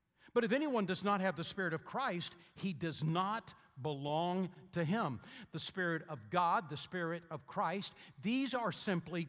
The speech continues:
two titles of the Holy Spirit of God.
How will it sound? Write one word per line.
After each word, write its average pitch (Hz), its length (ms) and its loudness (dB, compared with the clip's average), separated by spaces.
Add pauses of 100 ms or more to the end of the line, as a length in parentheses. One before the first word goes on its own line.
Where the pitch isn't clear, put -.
two 269 260 -2
titles 170 720 -2 (400)
of 180 300 4
the 160 140 2
Holy 156 720 0
Spirit 147 760 0 (320)
of 123 180 -6
God. 113 340 -2